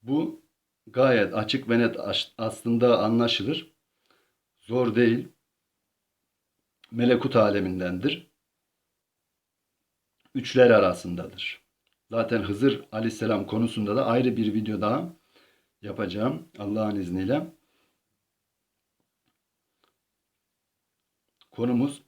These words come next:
bu kadar kardeşlerim. Hızır Aleyhisselam kimdir konusuna cevap vermiş oldum.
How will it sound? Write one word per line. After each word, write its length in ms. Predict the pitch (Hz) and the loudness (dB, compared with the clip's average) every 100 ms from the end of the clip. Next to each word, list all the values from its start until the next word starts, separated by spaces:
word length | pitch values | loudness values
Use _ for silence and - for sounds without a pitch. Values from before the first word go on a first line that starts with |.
| _ _ _ _ | _ _ _ _
bu 120 | 127 | -6
kadar 320 | 127 95 92 | -2 -2 -2
kardeşlerim. 720 | 90 90 95 - 110 139 170 - _ _ _ _ _ _ _ _ _ _ _ _ _ _ _ | -6 -8 -8 -6 -4 -4 -6 -16 _ _ _ _ _ _ _ _ _ _ _ _ _ _ _
Hızır 260 | 127 110 120 | -8 0 4
Aleyhisselam 540 | 107 101 104 101 92 | 4 2 -2 -2 -2
kimdir 380 | - 120 107 - | 0 0 0 -2
konusuna 540 | 92 90 95 127 131 101 | -6 -6 -4 -4 -4 -6
cevap 380 | 98 117 107 92 | 0 2 2 0
vermiş 320 | 98 90 87 | -4 -6 -8
oldum. 400 | 87 92 143 175 | -10 -6 -8 -8